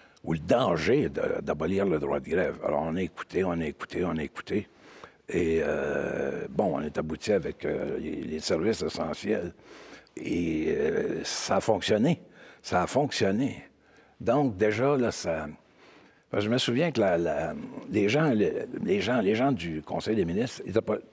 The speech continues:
tous, euh, étaient pas tous, euh, convaincus de l'opportunité de la, de la mesure, hein, par le biais des services essentiels. « Mais comment ça va fonctionner, ça, Pierre ? Tu vas interdire la grève à,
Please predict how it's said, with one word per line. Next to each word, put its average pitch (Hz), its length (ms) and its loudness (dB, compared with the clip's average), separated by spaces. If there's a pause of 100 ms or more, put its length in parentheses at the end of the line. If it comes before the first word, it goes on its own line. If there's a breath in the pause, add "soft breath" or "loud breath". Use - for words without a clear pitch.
tous, - 300 -2 (800 loud breath)
euh, - 120 -2
étaient - 200 -2
pas - 120 0
tous, - 440 0
euh, 98 240 4
convaincus 107 680 0
de 82 120 2
l'opportunité 82 720 0
de 92 80 0
la, 71 320 -2
de - 80 -8
la 82 80 0
mesure, 78 520 -2
hein, 76 100 -4
par 80 120 0
le 76 140 -2
biais 87 200 -2
des 78 120 -2
services 80 400 -2
essentiels. « - 840 0 (260 loud breath)
Mais - 80 -4
comment 98 200 -2
ça 90 120 0
va 80 140 0
fonctionner, 78 520 -4
ça, - 160 -6
Pierre ? 107 560 2 (300 loud breath)
Tu - 100 -12
vas 95 80 -2
interdire 90 420 -2
la 92 160 0
grève 101 360 0
à, 80 300 -2